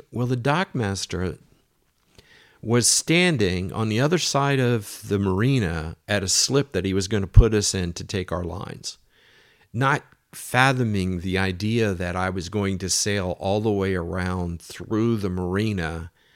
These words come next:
um, and put the slip in. I had no engine, and he kinda didn't grasp that concept. So I got it, the line around the cleat, tied it off real fast, and I'm about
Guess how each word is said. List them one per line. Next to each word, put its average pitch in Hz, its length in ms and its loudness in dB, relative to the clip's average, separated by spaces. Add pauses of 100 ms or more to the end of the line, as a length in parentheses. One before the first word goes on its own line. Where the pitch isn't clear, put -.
(180)
um, 87 460 -4
and 90 240 -6
put - 220 6
the 80 80 -6
slip - 320 -4
in. 82 120 -8
I 95 140 -6
had 104 120 -4
no 110 180 -2
engine, 104 420 -4
and 85 180 -10
he 101 240 -10
kinda 127 400 -4
didn't 92 360 -8 (100)
grasp 87 560 -8
that - 240 -10
concept. - 640 -12 (640)
So 107 320 -2 (180)
I 110 80 -2
got 143 320 2
it, - 160 -2 (320)
the 117 140 0
line 95 580 -2
around 98 800 -6
the 95 120 -8
cleat, - 500 -8 (1120)
tied 127 280 0
it 120 60 2
off 107 220 2
real 98 100 2
fast, - 520 -12 (220)
and 110 140 -4
I'm 127 180 0
about 87 720 -6